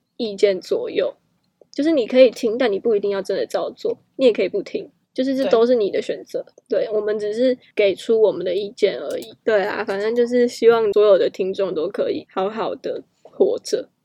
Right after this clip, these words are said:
Speaker 1: 我真的觉得先好好的活着，你才，你才可以去感受到更多不同的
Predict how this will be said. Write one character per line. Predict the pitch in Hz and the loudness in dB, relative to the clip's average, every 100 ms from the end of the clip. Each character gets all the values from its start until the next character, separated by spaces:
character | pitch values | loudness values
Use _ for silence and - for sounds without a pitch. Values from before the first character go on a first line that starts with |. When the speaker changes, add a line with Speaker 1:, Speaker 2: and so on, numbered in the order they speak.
| _ - | _ -2
Speaker 1:
我 | |
真 | 202 262 | 4 4
的 | 269 | 6
觉 | 214 202 | 6 4
得 | 180 170 - _ | 4 0 -2 _
先 | - - 277 285 | 2 6 6 6
好 | 220 | 2
好 | 240 190 | 2 2
的 | 185 | 0
活 | - 196 208 | 2 2 4
着， | 208 190 | 2 2
你 | 185 | -2
才， | 247 208 196 | -6 -6 -4
你 | 208 | -2
才 | 220 202 | -2 2
可 | 240 | 6
以 | 214 | 4
去 | 208 220 | 4 -2
感 | 202 214 | -4 -4
受 | - 202 | -4 -2
到 | 202 | 0
更 | 190 202 202 | 0 -2 0
多 | 196 196 | -2 -2
不 | 214 | -6
同 | - - 202 | -6 -10 -10
的 | 185 | -14